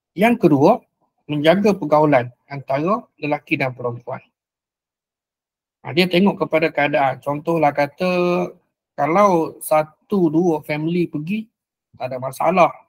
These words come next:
kan? Contoh yang ramai bila? Ha, biasa masyarakat kita ni, uh, hari raya, dia, dia ziarah kubur. Sebab apa orang ziarah kubur hari raya? Ada hadis ke? Ada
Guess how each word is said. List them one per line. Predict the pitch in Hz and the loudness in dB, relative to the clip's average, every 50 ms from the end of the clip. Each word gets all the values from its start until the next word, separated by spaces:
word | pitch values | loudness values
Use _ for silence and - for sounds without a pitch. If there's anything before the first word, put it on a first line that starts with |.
| _ _ _ _ _ - | _ _ _ _ _ -6
kan? | 160 165 156 139 127 123 _ _ _ _ _ _ _ _ _ _ _ _ _ _ _ _ _ _ | -4 -2 -2 -4 -6 -12 _ _ _ _ _ _ _ _ _ _ _ _ _ _ _ _ _ _
Contoh | - 156 160 156 - - 208 190 185 175 - _ _ _ _ _ | -4 -4 -4 -4 -2 -2 -2 0 -2 -4 -8 _ _ _ _ _
yang | - 156 156 160 156 156 147 | -8 -2 0 0 0 2 2
ramai | 151 156 165 180 175 160 147 139 | 2 2 2 2 2 0 0 -2
bila? | 139 - 127 120 123 123 _ - | -4 -4 -4 -6 -6 -8 _ -16
Ha, | 139 139 131 | -16 -14 -12
biasa | 127 135 139 139 - - 180 165 | -10 -10 -8 -8 -6 -4 -2 -2
masyarakat | 156 147 - - 143 143 139 - - 147 120 - - | -2 -4 -6 -6 -6 -6 -4 -4 -4 -6 -6 -4 -6
kita | 151 147 - _ - 208 196 180 160 151 151 | -6 -8 -8 _ -2 0 2 4 4 2 2
ni, | 180 226 254 - _ _ _ _ _ _ _ _ _ _ _ _ _ _ - | 0 -2 -2 -6 _ _ _ _ _ _ _ _ _ _ _ _ _ _ -8
uh, | 135 139 139 | -6 -6 -6
hari | 135 135 135 139 135 | -4 -2 -2 -2 0
raya, | 131 127 135 143 143 131 110 - - _ _ _ _ _ _ _ _ _ _ | 0 0 0 0 -2 -2 -4 -6 -10 _ _ _ _ _ _ _ _ _ _
dia, | - 139 120 143 139 - - | -12 -10 -8 -6 -6 -8 -8
dia | 131 143 143 135 | -8 -8 -8 -6
ziarah | 135 139 131 131 131 | -4 -4 -4 -4 -6
kubur. | - - 135 131 127 123 120 123 - _ _ _ _ | -8 -8 -10 -8 -8 -8 -10 -10 -12 _ _ _ _
Sebab | - 170 156 147 170 190 | -8 -2 0 2 2 2
apa | - 240 | 4 6
orang | 202 170 165 160 170 165 | 6 6 6 6 4 2
ziarah | 160 170 180 170 170 | 4 2 2 2 2
kubur | 170 - 185 180 180 175 165 | 0 0 0 0 0 0 0
hari | 165 160 151 | 0 0 -2
raya? | 147 139 131 123 120 123 | -2 -4 -4 -4 -4 -4
Ada | 151 165 185 | -2 -2 0
hadis | 180 196 214 220 240 196 165 143 | 0 0 0 0 0 -2 -2 -4
ke? | 127 117 123 _ _ _ _ _ _ _ _ _ _ _ _ _ _ _ _ _ _ _ _ _ _ _ _ _ _ _ _ _ _ _ _ _ _ _ _ _ _ _ _ - | -6 -6 -8 _ _ _ _ _ _ _ _ _ _ _ _ _ _ _ _ _ _ _ _ _ _ _ _ _ _ _ _ _ _ _ _ _ _ _ _ _ _ _ _ -2
Ada | 190 | 0